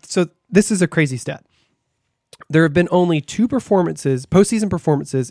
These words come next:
in N F L history where Q B passed for at least three hundred twenty-five yards, threw for at least three touchdowns, had no interceptions, rushed for sixty yards. It happened to Josh Allen, Patrick Mahomes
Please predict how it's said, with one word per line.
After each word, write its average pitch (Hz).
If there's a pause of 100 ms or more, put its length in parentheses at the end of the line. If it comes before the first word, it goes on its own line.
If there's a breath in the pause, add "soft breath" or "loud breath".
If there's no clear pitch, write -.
in 156
N 165
F 175
L 180
history 147
where 131
Q 196
B 180
passed - (400 soft breath)
for 156
at 165
least 143
three 160
hundred 214
twenty-five 240
yards, 151 (280)
threw 165
for 156
at -
least -
three 185
touchdowns, 143 (240)
had 135
no 139
interceptions, 165
rushed 139
for 127
sixty -
yards. 127 (680)
It 160
happened 151 (220)
to 143
Josh 151
Allen, 156
Patrick 143
Mahomes 127